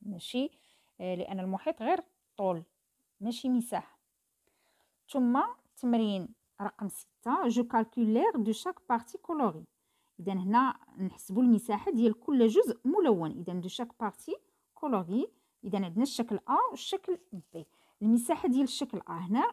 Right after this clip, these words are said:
غادي نردوا البال ل-، لهذا الشكل. اذا هذا الشكل هو عباره عن مستطيل، عندي هنايا عشرين في الطول عشرين وفي العرض اثناش. اذا الا بغيت المساحه ديالو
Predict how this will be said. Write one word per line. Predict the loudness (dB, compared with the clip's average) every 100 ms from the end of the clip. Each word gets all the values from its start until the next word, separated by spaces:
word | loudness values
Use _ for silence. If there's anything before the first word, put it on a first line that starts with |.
| -2
غادي | -2 0
نردوا | 0 -2 -2
البال | 2 2 2 -2 _ _ -6
ل-، | 2 4 6 6 4 4 2
لهذا | 2
الشكل. | -2 -6 -16 _ _ _ _ -6
اذا | 0
هذا | 0
الشكل | 0 0 -2 0 -2 -4 _ _ -4
هو | -2
عباره | 0 2 2 4
عن | 2 0 -2 -8 -2
مستطيل، | -2 0 -2 -2 -6
عندي | -8 -6 -2 0
هنايا | 0 -2
عشرين | -6 -8 -4 -2 -4
في | -8
الطول | _ -8 -6 -6
عشرين | -8 -6 -4
وفي | -4 -4
العرض | -4 -4 -6 -14 _ _
اثناش. | -8 -2 0 -2 -10 _ _ _ -10
اذا | -6 -4
الا | -6 -2 2 2
بغيت | 2 0 0
المساحه | 0 -2 -6 -8 -8
ديالو | -6 -2 4 2